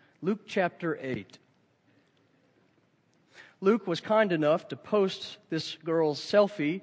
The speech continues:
to Scripture for us to creep. And so I hope that by <laughs> creeping her identity,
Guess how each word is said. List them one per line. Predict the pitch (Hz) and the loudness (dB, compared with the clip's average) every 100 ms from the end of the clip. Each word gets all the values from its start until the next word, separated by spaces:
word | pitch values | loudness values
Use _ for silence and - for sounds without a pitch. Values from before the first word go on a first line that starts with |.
| - _ - | -12 _ -14
to | |
Scripture | 143 - 247 - 190 | -8 -2 -2 0 -4
for | 226 170 | -2 -2
us | 143 - | -2 -4
to | |
creep. | 120 - 185 294 - _ _ _ _ _ _ - _ _ - | -8 -4 -4 -4 -12 _ _ _ _ _ _ -20 _ _ -12
And | 165 | -8
so | - 208 | 2 6
I | 175 | 6
hope | 180 240 233 233 | 6 6 6 4
that | 175 165 165 170 | 2 2 2 0
by | 160 147 139 135 139 - - - - _ _ _ - | 4 4 4 2 -2 -10 -20 -20 -20 _ _ _ -14
<laughs> | 135 - - - - - _ _ | -14 -14 -18 -20 -20 -20 _ _
creeping | - 254 240 202 | 0 2 2 2
her | 190 233 | 4 6
identity, | 208 170 175 165 143 143 | 6 6 4 2 2 -2